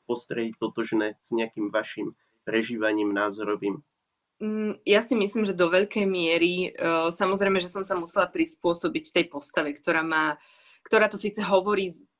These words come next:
Speaker 2: viac menej z môjho súčasného veku, ale keď mala tých šestnásť, tak som sa snažila byť ako to šestnásťročné dievča.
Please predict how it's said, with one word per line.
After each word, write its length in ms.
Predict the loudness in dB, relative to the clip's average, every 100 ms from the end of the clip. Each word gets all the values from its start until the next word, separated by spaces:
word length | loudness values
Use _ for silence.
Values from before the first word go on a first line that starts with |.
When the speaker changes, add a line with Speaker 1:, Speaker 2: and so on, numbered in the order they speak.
| -16
Speaker 2:
viac 320 | -4 -2 0 -2
menej 240 | -2 -2
z 80 | 0
môjho 400 | 0 0 -2 -6
súčasného 720 | -4 0 4 2 2 0 2
veku, 400 | 2 0 4 4
ale 240 | 6 2 -2 _ -12 -4
keď 160 | -4
mala 320 | 0 2 0
tých 240 | -2 -8 -4
šestnásť, 560 | -4 -4 -4 -4 -4
tak 160 | -12 -8
som 240 | -6 -6
sa 160 | -10 -10
snažila 480 | -2 0 2 2 2
byť 480 | 0 -4 -2 -4 -4
ako 80 |
to 120 | -8 -4
šestnásťročné 640 | -2 0 -2 -2 -2 -4
dievča. 480 | -2 -2 -2 0 0